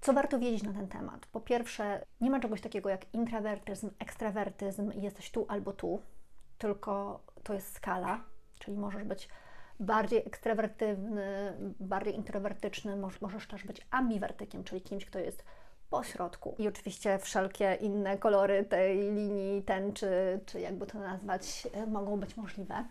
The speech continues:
Często mówimy to po prostu tak z przeżycia. I możemy mieć dobrą intuicję, ale może być też tak, że to nie jest zgodne z prawdą, że to jest nasza wymówka.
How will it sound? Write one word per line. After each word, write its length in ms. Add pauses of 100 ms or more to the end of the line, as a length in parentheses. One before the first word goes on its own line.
(100)
Często 340
mówimy 380
to 200
po 120
prostu 480
tak 260
z 60
przeżycia. 640 (640)
I 500 (120)
możemy 360
mieć 160
dobrą 300
intuicję, 720
ale 420
może 300
być 200
też 160
tak, 300
że 280 (100)
to 100
nie 120
jest 140
zgodne 240
z 60
prawdą, 460
że 60
to 120
jest 260
nasza 320
wymówka. 560